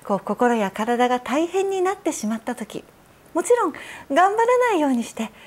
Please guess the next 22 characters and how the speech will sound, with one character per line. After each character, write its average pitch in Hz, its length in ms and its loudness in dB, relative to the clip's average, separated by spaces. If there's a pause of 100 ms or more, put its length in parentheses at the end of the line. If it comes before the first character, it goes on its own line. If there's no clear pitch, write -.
(220)
少 202 80 0
し - 200 -8
休 233 260 2
憩 330 240 0
を 320 80 2
取 339 180 0
っ - 20 -20
た 294 160 2
り、 247 160 0 (280)
そ 311 120 2
し 302 80 -2
て 339 200 2
休 320 360 2
ん 453 40 0
だ 427 100 6
り 262 100 6
す - 160 -6
る 311 80 0
の 330 120 2
も 214 200 0
大 214 240 0
事 381 240 2